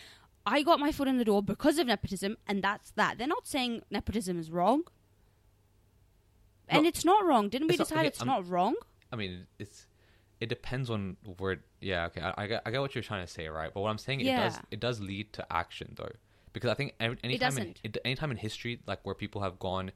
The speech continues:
Speaker 2: and realized what they've done is, what their whole process, whatever, is wrong, I think it does create change.
Speaker 1: Okay. I guess, I guess you're right. I, I agree with you, but I think that change doesn't come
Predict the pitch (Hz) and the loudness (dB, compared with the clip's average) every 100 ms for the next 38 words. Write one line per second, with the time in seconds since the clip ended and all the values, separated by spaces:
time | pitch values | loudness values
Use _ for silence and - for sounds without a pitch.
0 | - - _ 107 95 95 95 90 90 87 | -14 -20 _ -6 -2 0 0 -2 -6 -4
1 | 92 90 82 - _ _ _ _ 90 98 | -4 -4 -8 -18 _ _ _ _ -6 -6
2 | - 95 90 87 92 87 82 - _ - | -4 -6 -4 -4 -4 -4 -8 -12 _ -8
3 | 92 90 92 85 85 82 85 90 90 85 | -6 -6 -8 -8 -6 -6 -6 -4 -2 -4
4 | 87 _ _ _ _ _ 95 101 98 92 | -10 _ _ _ _ _ -8 -4 -4 -2
5 | 92 90 - _ - - 98 78 - 87 | -2 -2 -6 _ -20 -8 -4 -4 -6 -10
6 | 76 73 - - - _ - 240 226 180 | -10 -14 -20 -20 -20 _ -14 -10 -8 -8
7 | 247 _ _ _ _ _ _ _ _ _ | -10 _ _ _ _ _ _ _ _ _
8 | _ _ _ - 330 381 - - 285 311 | _ _ _ -4 -2 -2 -6 -6 -4 -4
9 | 480 370 320 240 220 381 453 - - - | -6 -6 -6 -4 -6 -6 -10 -18 -20 -14
10 | 247 262 - 220 247 254 254 220 233 254 | -12 -12 -12 -10 -10 -8 -10 -12 -8 -4
11 | 285 302 277 311 277 254 254 285 277 254 | -4 -4 -2 -2 0 -2 -2 -4 -2 -4
12 | - - 214 220 233 220 214 220 185 214 | -4 -4 -2 -2 -4 -4 -6 -6 -4 -2
13 | 202 196 190 | -2 -2 -8